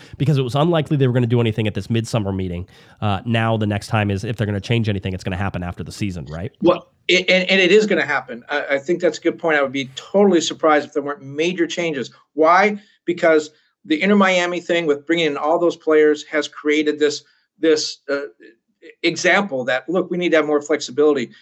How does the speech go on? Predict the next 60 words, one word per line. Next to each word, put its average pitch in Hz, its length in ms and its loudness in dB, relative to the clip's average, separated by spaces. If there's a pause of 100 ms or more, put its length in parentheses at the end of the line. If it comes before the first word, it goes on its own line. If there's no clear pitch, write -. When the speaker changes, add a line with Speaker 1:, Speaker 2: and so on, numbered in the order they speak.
(120)
Speaker 2:
If, 156 200 0
if - 200 -4
we 196 100 2
wanna 208 140 6
bring 165 200 0
Messi 170 320 0
in 147 80 0
and 139 140 -4
then 135 160 -4
Busquets 160 540 0
and 131 200 -6
Jordi 156 280 2
Alba 156 300 4
and, 135 220 -2 (120)
and, 135 260 -6 (320)
and 151 100 -4
all 175 140 4
these 175 140 2
people 196 200 -2
wanna 156 180 -4
follow 196 300 2
him, 147 300 -4 (300)
we 190 120 2
need 233 140 4
to 170 60 -2
be 165 140 2
able 160 100 4
to 151 60 2
react 151 380 0
to 127 60 -20
that. 113 240 -14
So 165 100 -8
that's 190 220 -4
one 185 160 -2
thing. 143 160 -4
But 147 160 -2 (220)
the 170 80 -2
bigger 180 340 2
thing, 139 340 -4
and 135 120 -6 (120)
every, 180 420 -2
all 202 280 2
twenty-nine 165 560 -2
M 147 140 -6
L 143 120 0
S 139 140 -2
teams 135 440 -8 (300)
are 143 60 0
gonna 143 140 2
be 139 100 0
all 160 300 4
over 151 220 6
M 143 180 -2
L 139 140 0
S 127 180 -2
about 127 260 -6
this - 240 -10
League's 151 220 0
Cup. - 400 -4 (300)
Our, 175 320 0